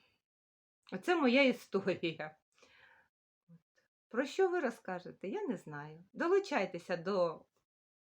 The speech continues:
спільного проєкту «Зв'яжу нове життя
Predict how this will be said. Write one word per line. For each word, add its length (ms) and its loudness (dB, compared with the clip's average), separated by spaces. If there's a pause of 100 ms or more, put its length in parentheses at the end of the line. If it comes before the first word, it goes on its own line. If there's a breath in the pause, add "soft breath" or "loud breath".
(160)
спільного 680 -2
проєкту 560 -2 (180)
«Зв'яжу 680 -2
нове 380 -6
життя 460 -14